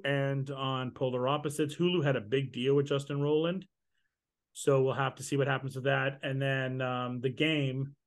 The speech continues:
we'll have to see what Xbox does, 'cause Xbox had a lot of deals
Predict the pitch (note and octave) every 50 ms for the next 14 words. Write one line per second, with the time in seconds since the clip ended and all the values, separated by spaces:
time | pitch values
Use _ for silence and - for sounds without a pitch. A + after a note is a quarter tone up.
0 | _ _ _ _ _ _ _ _ - C3 C3+ B2+ C#3+ C#3 C#3 C#3 - - - D3
1 | C#3 C#3 C3 B2+ B2 A#2+ - - C3+ B2+ B2 - - C3+ B2+ A#2+ A2+ - - B2
2 | A#2 C3 B2 - - C#3 A#2 G#2+ B2 A#2+ A#2 A#2+ B2 B2 B2 A#2+ A2 A2 A#2 B2
3 | A#2+ A#2+ A#2 A2+ A#2 A2+ G#2+ - - - -